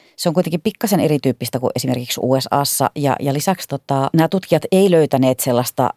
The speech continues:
ikään kuin porukkaa, jolla olisi yhtenäinen joku agenda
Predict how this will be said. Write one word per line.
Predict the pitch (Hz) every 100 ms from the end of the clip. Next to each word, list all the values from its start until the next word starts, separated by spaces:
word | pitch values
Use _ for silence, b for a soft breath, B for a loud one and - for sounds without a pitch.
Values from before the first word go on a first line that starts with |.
| _ _ _ -
ikään | 139 131
kuin | 127 _ _ _ _ _ _ -
porukkaa, | 170 151 - - 123 131 - 160
jolla | 160
olisi | 160 180
yhtenäinen | 160 135 135 127 135 _ -
joku | - 143 127 -
agenda | 143 131 139 135